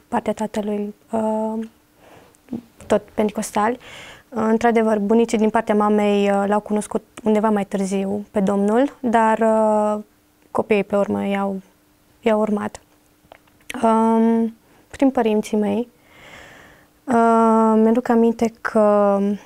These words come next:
părinții mei aveau o chestie că întotdeauna, înainte de a porni la drum sau înainte de orice a,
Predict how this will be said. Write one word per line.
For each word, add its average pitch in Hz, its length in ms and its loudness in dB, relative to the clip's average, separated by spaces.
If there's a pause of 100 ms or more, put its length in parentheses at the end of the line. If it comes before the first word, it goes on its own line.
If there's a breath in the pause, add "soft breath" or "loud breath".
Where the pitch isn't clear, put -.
părinții 233 380 2
mei 220 260 2
aveau 214 280 0
o 208 40 -2
chestie 220 340 -6
că - 220 -8
întotdeauna, 208 800 0
înainte 202 320 -2
de 214 100 0
a 202 40 -2
porni 208 320 -2
la 220 120 0
drum 196 300 0
sau 214 200 -4
înainte 214 360 0
de 196 120 -4
orice 220 380 -4
a, 190 360 0